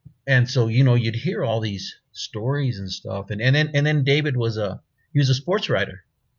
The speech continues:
It was just, it was just a lot of talk and, and, uh, you know, about resurrecting some of these things. And, and so,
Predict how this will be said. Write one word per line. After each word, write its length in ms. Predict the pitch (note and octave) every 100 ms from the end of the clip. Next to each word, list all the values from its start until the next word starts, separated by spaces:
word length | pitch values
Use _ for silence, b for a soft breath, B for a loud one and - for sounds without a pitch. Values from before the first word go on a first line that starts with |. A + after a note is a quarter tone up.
| _ _ _ _ - F4 F3
It 80 | F3+
was 160 | C#3+ C#3
just, 220 | C#3 -
it 40 | C#3+
was 120 | C3+
just 140 | C3
a 80 | B2
lot 200 | G#2+ G#2+
of 100 | -
talk 420 | C3 C#3 D3 -
and, 200 | G2 F#2+ G2+
and, 200 | G#2 G2+ -
uh, 260 | G#2+ F#2 G2
you 100 | A2
know, 80 | G2+
about 260 | G2 F2+
resurrecting 680 | G#2+ B2+ B2 G#2+ F3 E3+ A#2
some 240 | F#2 G#2+ G2+
of 60 |
these 220 | G2 F#2+ -
things. 400 | G2+ F#2+ F#2+ F2
And, 220 | F#2 F2+ - B B B2+ F#2 _ _
and 200 | G#2 G2 F#2
so, 420 | G#2+ G2 F#2